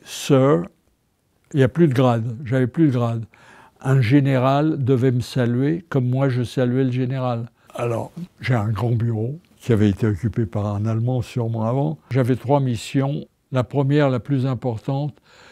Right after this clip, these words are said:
c'était d'interroger les civils français qui voulaient travailler pour les installations américaines qu'il y avait dans la région parisienne.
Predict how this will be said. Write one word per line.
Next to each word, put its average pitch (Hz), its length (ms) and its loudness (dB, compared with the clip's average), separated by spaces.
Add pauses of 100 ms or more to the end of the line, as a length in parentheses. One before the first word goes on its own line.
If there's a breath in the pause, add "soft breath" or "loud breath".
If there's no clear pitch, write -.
(540 loud breath)
c'était 131 400 -4
d'interroger 127 680 0
les 117 220 -2
civils 131 500 -2
français 123 680 -6 (500)
qui 139 140 -2
voulaient 127 320 2
travailler 127 760 -4 (1120 soft breath)
pour 123 180 -2
les 117 220 -2
installations 127 720 -2
américaines 123 720 -2
qu'il 127 200 -6
y 120 40 0
avait 123 500 -4 (140)
dans 135 180 -4
la 117 140 -2
région 120 380 -2
parisienne. 123 880 -4